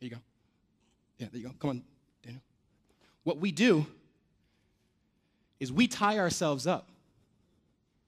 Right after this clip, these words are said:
with people, and we expect God to come in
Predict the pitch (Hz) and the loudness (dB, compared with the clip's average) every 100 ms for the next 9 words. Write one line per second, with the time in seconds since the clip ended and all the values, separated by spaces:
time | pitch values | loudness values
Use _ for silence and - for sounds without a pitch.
0 | _ _ _ _ _ _ 127 - 208 - | _ _ _ _ _ _ -12 -2 -2 -2
1 | 98 - _ _ _ - - _ _ _ | -6 -18 _ _ _ -20 -20 _ _ _
2 | _ _ _ _ - 131 170 220 - - | _ _ _ _ -4 0 4 4 2 -4
3 | 151 139 160 165 131 - - 143 131 120 | -4 -2 0 0 0 -4 -8 -2 0 0
4 | 117 120 | -2 -4